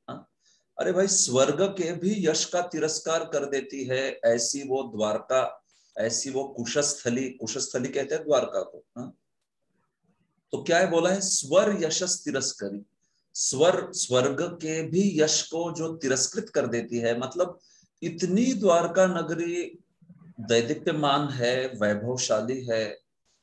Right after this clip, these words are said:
कि वो स्वर्ग भी उसके सामने फीका पड़ जाता है। ये बात है।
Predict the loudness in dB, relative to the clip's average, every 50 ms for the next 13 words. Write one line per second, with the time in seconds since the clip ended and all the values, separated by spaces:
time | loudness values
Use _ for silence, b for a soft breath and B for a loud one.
0 | _ -6 -4 -4 -2 0 0 0 0 2 2 0 2 4 4 4 4 4 4 2
1 | 2 2 2 0 -4 -4 -4 -4 -4 -4 -4 -4 -4 -4 -4 -6 -6 -8 -8 -8
2 | -6 -8 -4 0 0 0 0 -2 -6 -6 -6 -8 -8 -10 -12 -20 -20 _ _ _
3 | _ _ _ _ -20 -20 -20 _ _ _ _ _ _ _ _ _ _ _ _ _
4 | _ _ _ -6 -4 -4 -2 -2 -2 -4 -4 -6 -10 -20